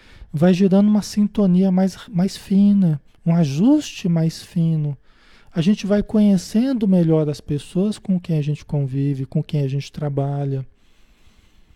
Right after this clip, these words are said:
né? E vai na casa da pessoa e faz um evangelho no lar, e conhece um, conhece o outro, conhece a família, né? É, esse, essa ampliação, isso foi o que eu vivi desde a infância, né? Os meus pais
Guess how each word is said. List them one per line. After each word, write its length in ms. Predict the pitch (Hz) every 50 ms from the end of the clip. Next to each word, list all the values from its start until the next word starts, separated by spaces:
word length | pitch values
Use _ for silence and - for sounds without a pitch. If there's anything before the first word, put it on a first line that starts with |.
| _ _ _ _ _ _ _ -
né? 320 | 139 139 151 185 226 233 - _ _ _ _
E 140 | - 214 214
vai 180 | 170 180 180 180
na 140 | 170 156
casa 320 | - - 175 160 156 143 139
da 80 | 139
pessoa 580 | 131 - 151 127 - - - 185 196 208 208 185
e 40 | 151
faz 260 | - - 175 165 156
um 100 | 160 151
evangelho 480 | 143 135 143 139 131 139 147 147 143 135
no 120 | 127 123
lar, 560 | 120 131 151 175 202 202 202 190 175 151 139
e 100 | 139 143
conhece 560 | - - - 151 147 156 170 160 - - -
um, 320 | 139 147 170 190 196 185 175
conhece 420 | 175 - 165 160 156 - - -
o 40 | 143
outro, 200 | 156 170 175 -
conhece 280 | - 170 165 - - 151
a 20 |
família, 720 | - - 139 127 131 156 185 190 196 196 190 180 170 160 151 - - - - - - - - - - - - - - - _ -
né? 260 | 139 147 175 196 185 - - - - _ _ _
É, 400 | - 185 208 262 285 262 220 202
esse, 320 | 220 254 254 - - - -
essa 300 | 190 226 240 - - 214
ampliação, 580 | 202 180 - 175 160 147 143 - - 226 254 262
isso 240 | 269 254 - - 294
foi 220 | - 277 269 277
o 40 | 262
que 120 | 269 -
eu 80 | 269 262
vivi 400 | 226 254 254 240 202 208 220 220
desde 260 | 190 220 226 214 226
a 40 | 247
infância, 580 | 262 - - 208 185 180 170 165 156 - - -
né? 180 | 151 160 190
Os 120 | 208 196 175
meus 240 | 175 170 165 - -
pais 440 | - - 160 156 160 165 - -